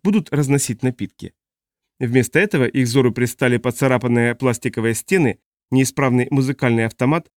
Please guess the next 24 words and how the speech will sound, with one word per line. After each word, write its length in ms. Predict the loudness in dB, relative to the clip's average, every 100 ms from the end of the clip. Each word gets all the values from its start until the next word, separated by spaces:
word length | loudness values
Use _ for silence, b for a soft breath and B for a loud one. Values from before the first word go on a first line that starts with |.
| _ _
пустые 340 | -4 -2 0 0
столики 580 | 0 0 0 0 -4 -8 _
и 80 | -2
этот 280 | 0 0 -2
несимпатичный 840 | -2 -2 -2 -4 -4 -2 2 2
мистер 400 | 2 2 2 -4 -2
Гандерсон, 640 | 0 0 0 -2 -4 -4 _ _
хмуро 280 | 0 2 0
уставившийся 640 | -4 -2 -2 -4 -6 -4
в 60 | -6
стакан. 440 | -6 -10 -10 -14 -16 _ _ _ _ _ _ -2
Они 240 | 2 2
украдкой 460 | 0 -2 -2 -2 -4
обменялись 540 | -2 0 2 0 -4
взглядами. 520 | -4 -6 -6 -8 -10 -14 _ _ _ _ _
Стоило 420 | -2 2 4 4
ли 140 | 2
преодолевать 640 | 2 0 2 2 2 0 -2
столько 340 | -2 -2 -2
световых 480 | -4 -2 -2 -2 0
лет, 200 | -2 -4 _
чтобы 300 | -6 0 2
увидеть 400 | 2 2 2 0
подобное? 560 | -2 -2 -4 -6 -10